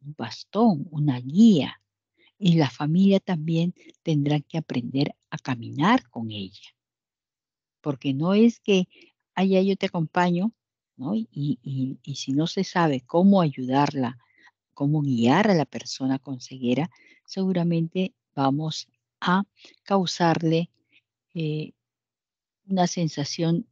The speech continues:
de que no, eh, la autoestima generalmente es la primera que se baja, pero las sensaciones van siendo de que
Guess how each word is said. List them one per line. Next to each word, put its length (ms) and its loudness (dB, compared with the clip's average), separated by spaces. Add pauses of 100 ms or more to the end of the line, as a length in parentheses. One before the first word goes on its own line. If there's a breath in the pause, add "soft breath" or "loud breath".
(140)
de 180 -2
que 200 -6
no, 420 2 (500 soft breath)
eh, 840 2 (2000)
la 180 6
autoestima 720 2
generalmente 520 -4
es 60 -2
la 60 -2
primera 400 -4
que 80 -14
se 160 -10
baja, 380 -2 (540 loud breath)
pero 220 -2
las 180 -2
sensaciones 640 -4
van 180 -2
siendo 440 -2
de 120 -4
que 200 -12